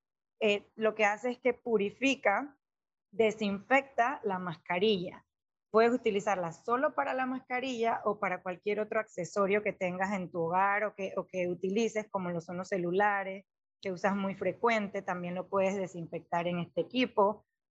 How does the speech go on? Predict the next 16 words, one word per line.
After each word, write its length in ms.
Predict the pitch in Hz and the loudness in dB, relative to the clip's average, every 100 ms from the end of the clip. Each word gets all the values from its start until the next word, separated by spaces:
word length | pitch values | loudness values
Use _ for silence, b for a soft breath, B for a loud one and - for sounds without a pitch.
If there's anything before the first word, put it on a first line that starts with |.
| _ - | _ 2
eh, 280 | 202 196 | 4 4
ya 140 | 180 196 | 2 2
que 100 | 220 | 0
trabaja 380 | 214 185 185 214 | 2 0 0 0
con 260 | 190 180 | 0 0
rayos 320 | 170 185 190 226 | -2 0 0 2
ultravioleta. 1000 | 196 - 175 170 175 240 233 190 240 - _ _ _ _ _ | 0 0 -2 -2 -2 -2 -2 -2 -2 -6 _ _ _ _ _
También 320 | 202 202 208 | -4 -2 -4
puedes, 320 | 208 220 220 233 | 2 2 2 0
eh, 340 | 220 202 190 180 | 0 2 2 0
colocar 440 | 196 185 185 175 170 | -4 -4 -4 -6 -6
tus 200 | 185 170 | -10 -2
gafas, 440 | 226 220 220 214 | 0 0 -4 -8
tus 140 | 185 | -10
anteojos, 600 | 175 165 220 220 190 196 | -8 0 4 4 4 0
lentes, 680 | 202 226 220 196 196 214 - | 0 2 0 0 -2 -2 -6